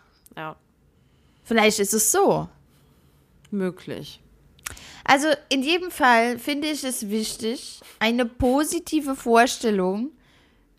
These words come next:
Speaker 2: ähm, vom Himmel zu haben oder von was auch immer, was danach kommt. Damit man
Speaker 1: Warum?
Speaker 2: weniger Angst hat. Na, weil wir sterben ja alle irgendwann.
Speaker 1: Naja, natürlich sterben wir, aber wie gesagt,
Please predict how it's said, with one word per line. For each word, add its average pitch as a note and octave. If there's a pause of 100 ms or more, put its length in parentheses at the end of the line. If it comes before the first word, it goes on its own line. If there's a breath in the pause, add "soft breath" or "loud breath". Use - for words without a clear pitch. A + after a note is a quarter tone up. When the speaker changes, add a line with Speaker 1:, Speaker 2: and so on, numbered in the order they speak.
(120)
Speaker 2:
ähm, A3 (440)
vom C4
Himmel A4
zu G#3+
haben F#3+
oder A#3
von B3
was A#3+
auch C4
immer, D#4+
was E3+
danach D#3+
kommt. D3+ (340)
Damit G#3
man F#3
Speaker 1:
Warum? A#3
Speaker 2:
weniger C4+
Angst -
hat. C#3+
Na, -
weil F3+
wir E3+
sterben F3
ja D#3
alle C4+
irgendwann. C#3 (160)
Speaker 1:
Naja, E3+
natürlich G3+
sterben E3+
wir, E3+
aber E3+
wie F#3
gesagt, G3